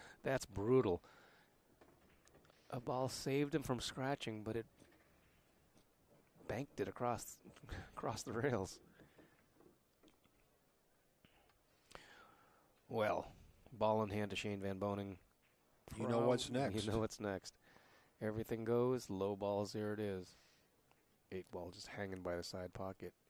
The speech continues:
Speaker 1: It
Speaker 2: You
Speaker 1: won't
Speaker 2: see
Speaker 1: take much to get him to the three ball.
Speaker 2: You see the difference? You see the difference, Freddie? Yesterday when he was playing, uh, in the eight ball championship, you know, trying to win the tournament,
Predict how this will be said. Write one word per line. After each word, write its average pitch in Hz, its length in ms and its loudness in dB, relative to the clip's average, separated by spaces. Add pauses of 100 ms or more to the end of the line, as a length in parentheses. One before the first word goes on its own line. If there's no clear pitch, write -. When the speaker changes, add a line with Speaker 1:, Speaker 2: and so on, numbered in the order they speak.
Speaker 1:
It 92 40 -10
Speaker 2:
You 95 40 -10
Speaker 1:
won't 139 120 -6
Speaker 2:
see - 180 -2
Speaker 1:
take 101 280 -6
much 98 260 -6
to 110 60 -10
get 92 140 -2
him 90 80 -8
to 90 80 -4
the 87 120 -4
three 98 260 -6
ball. 87 280 -8 (160)
Speaker 2:
You 139 120 -4
see 175 180 2
the 165 120 0
difference? 147 580 -2
You 131 100 -4
see 151 160 0
the 143 140 2
difference, 135 340 -2
Freddie? 120 300 0
Yesterday 117 560 4
when 110 140 2
he 107 60 2
was 104 200 0
playing, 107 400 0 (540)
uh, 95 240 -6 (300)
in 110 120 -2
the 107 140 4
eight 123 160 6
ball 107 180 6
championship, 110 840 2
you 104 120 -2
know, 98 160 0
trying 107 320 4
to 98 80 0
win 107 200 0
the 95 80 0
tournament, 113 480 0